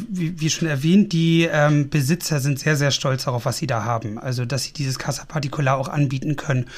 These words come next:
Und sie sind halt auch sch-, sehr stolz, dich als Gast zu haben. Und dann spielt für sie auch ne, der Respekt eine große Rolle. Sie merken, wenn du zum Beispiel jetzt nicht unbedingt den großen Kontakt haben möchtest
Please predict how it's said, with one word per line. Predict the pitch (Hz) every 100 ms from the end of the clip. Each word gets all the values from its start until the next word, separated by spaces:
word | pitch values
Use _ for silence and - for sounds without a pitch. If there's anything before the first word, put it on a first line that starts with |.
| - -
Und | - 147 147
sie | 143
sind | 143 147
halt | 151
auch | - 135
sch-, | - - -
sehr | 139 147 160
stolz, | - 165 156 -
dich | 170 -
als | 156 -
Gast | 160 -
zu | - 117
haben. | 123 117
Und | 131 135
dann | 143
spielt | - 151
für | -
sie | 143 147
auch | 147
ne, | 143 151
der | - 131
Respekt | 135 - - 165 -
eine | 139
große | 143 135 143
Rolle. | 127 139 120
Sie | 127 135
merken, | 135 151 - 151 139
wenn | 139
du | 135 143
zum | - 151
Beispiel | 135 135 - 139
jetzt | 131 156
nicht | 160 -
unbedingt | 160 151 131 139 131
den | 143
großen | 135 135 - 156
Kontakt | 156 139 147 - -
haben | 139
möchtest | 135 131 160